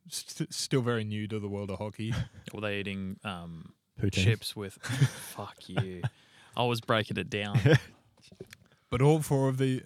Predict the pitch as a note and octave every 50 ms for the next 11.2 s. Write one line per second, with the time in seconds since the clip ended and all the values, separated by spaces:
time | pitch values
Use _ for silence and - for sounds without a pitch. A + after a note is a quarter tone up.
0 | - - - - - - C#3 C3+ B2+ - D3 C3 B2+ A#2+ A#2+ A#2 A#2 A#2 A2+ B2
1 | A#2 A2 G2+ A2+ A2 A2 A2 - - - C#3 B2 A#2+ A#2 A2+ A2+ A2+ A2+ A2+ A2+
2 | A2+ A2 - - G#2+ G2 G2 G#2 G2+ - _ _ _ _ - A#2 G#2 A2+ A2 G#2
3 | G2+ G2+ G2+ G#2 A2 - _ _ _ _ _ _ _ _ _ _ _ _ _ _
4 | _ _ _ _ _ B2 A#2 A#2 A#2+ A#2 A2+ A#2 A2+ A2+ A2 A2+ B2 C3 A#2+ G#2+
5 | A2 G2 F#2+ F#2+ F#2+ - - _ _ _ - _ - _ - - - B2+ B2+ B2+
6 | - B2+ B2 A2+ G2+ G2 G2+ G#2+ A2 - - C#3 A#2 - - B2 A2 G#2+ A2 A2
7 | G#2+ G#2 F#2+ F#2 G2 - - - _ _ _ _ _ _ _ _ _ A#2 B2 A2+
8 | - C3+ C3 B2+ A#2+ A2+ A2+ A2+ A#2 A#2 A2 A#2 A2+ A#2 A2 A2 G#2+ A2 A2+ A2+
9 | - A#2 G#2 - - A2+ G2+ - G#2+ G#2 A2 C3+ - - - - - _ _ _
10 | _ - B2 A2 G2+ - A#2+ G#2+ G#2 A2+ A2 - - A#2 G#2+ - - G#2+ G#2+ G#2+
11 | G2+ - C3+ D3+